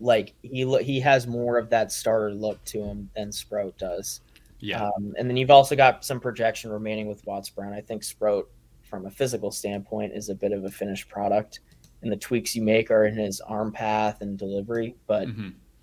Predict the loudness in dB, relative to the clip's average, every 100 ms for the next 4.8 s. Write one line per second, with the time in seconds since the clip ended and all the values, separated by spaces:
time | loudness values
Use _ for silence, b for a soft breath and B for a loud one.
0 | _ -4 0 8 8 6 2 0 0 -4
1 | -4 -4 -4 -4 -4 -4 -4 -6 -6 -6
2 | -6 -4 -4 -2 -2 -4 -6 -8 -8 -6
3 | -8 -8 -10 -10 -8 -6 -6 -8 -8 -8
4 | -4 0 0 4 6 6 2